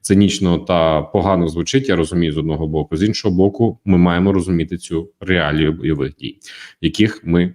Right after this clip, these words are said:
перебуваємо. І також, е, ще важливий акцент, на чому я, е, хочу наголосити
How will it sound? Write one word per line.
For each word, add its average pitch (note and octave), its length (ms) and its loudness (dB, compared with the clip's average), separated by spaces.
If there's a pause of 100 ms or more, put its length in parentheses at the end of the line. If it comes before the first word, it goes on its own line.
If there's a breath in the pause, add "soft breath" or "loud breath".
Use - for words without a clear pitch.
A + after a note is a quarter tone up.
перебуваємо. D2+ 640 -4
І - 80 -4
також, D3+ 560 0
е, G2+ 380 4
ще G2 360 0 (220)
важливий G#2 420 2
акцент, F2 320 -2
на E2+ 260 -2 (880)
чому F#2 260 2
я, E2 300 2
е, E2 400 0
хочу F2+ 240 -2
наголосити F2 680 2